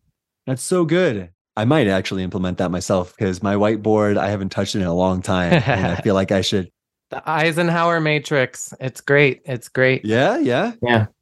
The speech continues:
Speaker 1: Take a picture of it if you could, Tim, and then text it
Speaker 2: Yeah,
Speaker 1: to
Speaker 2: yeah.
Speaker 1: me so I
Speaker 2: Oh,
Speaker 1: know,
Speaker 2: yeah.
Speaker 1: like, how the heck to set it up. So picture's worth a thousand words.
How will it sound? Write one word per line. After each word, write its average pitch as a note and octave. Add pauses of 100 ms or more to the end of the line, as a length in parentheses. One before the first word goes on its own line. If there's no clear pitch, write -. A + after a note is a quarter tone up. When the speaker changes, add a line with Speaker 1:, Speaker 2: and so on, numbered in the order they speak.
Speaker 1:
Take A3+
a -
picture A3+
of G#3+
it G#3+
if E3+
you D#3+
could, C#3+
Tim, G2
and F#2+
then G2+
text B2+
it -
Speaker 2:
Yeah, C3
Speaker 1:
to A#2
Speaker 2:
yeah. F2
Speaker 1:
me F2
so B2
I A2+
Speaker 2:
Oh, -
Speaker 1:
know, A#2+
Speaker 2:
yeah. A#2+
Speaker 1:
like, G2+
how A#2
the A2
heck G#2+
to G2
set G2+
it F#2+
up. F2+ (100)
So F2+
picture's G#2
worth G2
a F2+
thousand F#2+
words. F#2